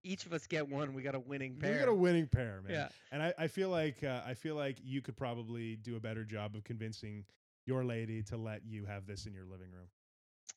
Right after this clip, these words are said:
Speaker 1: The Switch or the, the lamp?
Speaker 2: The lamp.
Speaker 1: See, you think that because my sweet, sweet lady is, uh, like, chill on, on the dankness, but what she isn't chill on is giving me any more space in our mutual
Speaker 2: <laughs>
Speaker 1: home.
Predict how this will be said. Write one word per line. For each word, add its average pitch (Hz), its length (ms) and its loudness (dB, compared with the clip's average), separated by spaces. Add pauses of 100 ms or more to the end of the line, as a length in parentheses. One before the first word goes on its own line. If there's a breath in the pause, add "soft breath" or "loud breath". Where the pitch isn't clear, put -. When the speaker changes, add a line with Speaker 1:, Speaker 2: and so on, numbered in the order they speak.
Speaker 1:
The 131 100 -6
Switch 165 380 -6
or 143 100 0
the, 131 400 0
the - 120 6
lamp? 127 360 -4 (300)
Speaker 2:
The 214 60 4
lamp. 143 360 0 (260 soft breath)
Speaker 1:
See, 202 360 -8 (100)
you 269 280 2
think 277 380 4
that 202 260 -2
because 165 500 -2
my 151 160 -2
sweet, 175 320 -10
sweet 165 240 -6
lady 151 320 0
is, 131 320 -6
uh, 135 160 -2
like, 139 220 -6
chill 135 500 -2 (440 soft breath)
on, 131 360 -2
on 135 180 -4
the 123 60 -8
dankness, 131 680 -4
but 139 220 -2 (300)
what - 100 -12
she 165 240 -6
isn't 226 300 -6
chill 180 280 -2
on 147 260 0
is 131 260 -4
giving 160 300 -2
me 160 120 -2
any 143 200 0
more 143 200 -2
space 139 560 0
in 135 120 -2
our 135 140 2
mutual 139 420 -4
Speaker 2:
<laughs> - 60 -12
Speaker 1:
home. 139 380 -2